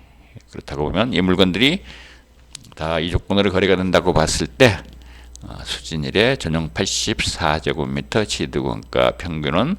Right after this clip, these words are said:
이제 십일억 오천만 원에서 조금은 낮은 수준의, 예, 십일억에서 십일억 삼천만 원 사이, 예,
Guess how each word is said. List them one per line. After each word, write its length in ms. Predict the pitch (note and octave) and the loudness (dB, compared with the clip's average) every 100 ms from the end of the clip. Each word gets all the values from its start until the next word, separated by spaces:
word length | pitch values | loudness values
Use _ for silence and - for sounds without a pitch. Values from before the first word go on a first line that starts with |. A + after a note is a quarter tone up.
| - - - - | -8 -20 -18 -10
이제 360 | - E2 A2+ - - - | 0 2 2 -2 -18 -10
십일억 340 | - - G2+ | -4 4 8
오천만 400 | F2 - F#2+ E2 | 6 6 2 4
원에서 420 | E2 D#2+ G#2 B2+ | 4 0 0 0
조금은 640 | C3 - D2 E2+ F#2 C#3+ C3 | -2 -2 0 2 2 0 4
낮은 360 | C#2+ F2 A2+ | 6 8 6
수준의, 640 | B2 A2 F2+ D#2 C2+ E2+ G3+ - - - - | 6 4 4 4 4 2 0 -6 -20 -16 -12
예, 320 | - - - - - - - - - | -12 -12 -14 -16 -20 -20 -20 -20 -18
십일억에서 1600 | - - F2+ A#2 C#3+ - - - - - - - - - E2+ A#2 D#3 | -12 -4 0 0 -2 -10 -20 -20 -20 -20 -20 -20 -20 -6 -2 0 0
십일억 300 | G#2+ F#2 - | 2 0 0
삼천만 440 | F2 - F2+ D2+ | -4 -4 -4 -2
원 100 | C#2+ | -2
사이, 580 | D2 D2 B1+ B2+ D3 G3 | -4 -4 -4 -2 -2 -2
예, 560 | - - - - F2 | -12 -18 -14 -12 -14